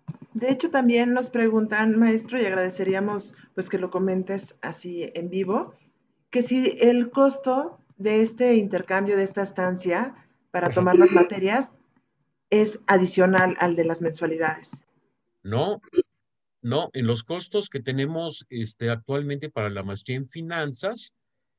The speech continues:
Speaker 2: está incluido el boleto de avión y el hospedaje durante las dos semanas en Madrid.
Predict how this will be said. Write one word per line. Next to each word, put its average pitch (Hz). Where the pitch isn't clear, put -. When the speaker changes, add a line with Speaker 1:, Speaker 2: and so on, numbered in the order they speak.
Speaker 2:
está 117
incluido 156
el 127
boleto 151
de 127
avión 110
y 151
el 170
hospedaje 147
durante 113
las 107
dos 165
semanas 120
en 135
Madrid. 107